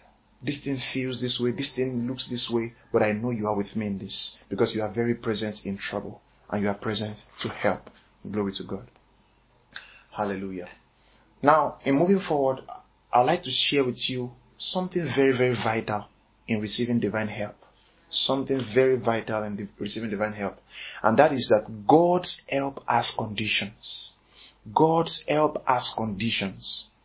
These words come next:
And they are simple conditions. They are not difficult. There are things we must do to cooperate with his help.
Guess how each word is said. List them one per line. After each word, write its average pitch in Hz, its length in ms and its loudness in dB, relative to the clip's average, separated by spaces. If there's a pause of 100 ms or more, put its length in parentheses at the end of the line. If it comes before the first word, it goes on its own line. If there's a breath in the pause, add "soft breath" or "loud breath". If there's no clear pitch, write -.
(1040 soft breath)
And 131 160 6
they 117 60 8
are 110 60 6
simple 123 360 0
conditions. 101 540 -4
They - 80 -2
are 107 40 -2
not 117 140 0
difficult. - 580 -10 (1300 soft breath)
There 127 260 6
are 120 240 2
things 190 400 4
we 127 80 4
must 117 380 4
do 139 300 -2
to 120 100 -2
cooperate 113 520 -2
with 113 100 -14
his 101 200 0
help. 95 200 -6